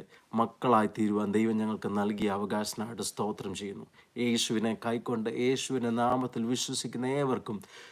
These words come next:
ദൈവമക്കളാകുവാൻ തക്കവണ്ണം പിതാവാം ദൈവം അധികാരം നൽകിയിരിക്കാൻ സ്തോത്രം. ആ അധികാരം ഈ പ്രിയപ്പെട്ടവരുടെ മേൽ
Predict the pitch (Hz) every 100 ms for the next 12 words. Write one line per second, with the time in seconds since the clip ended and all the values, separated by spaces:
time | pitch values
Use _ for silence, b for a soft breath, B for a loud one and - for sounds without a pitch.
0 | B 113 131 143 156 151 151 143 135 123
1 | 120 117 113 - 107 101 113 113 113 110
2 | 107 104 117 117 110 - B B 110 95
3 | 123 127 127 123 117 113 117 110 110 104
4 | - 110 98 101 104 110 110 123 127 123
5 | 113 104 B B 120 113 123 110 107 110
6 | 101 104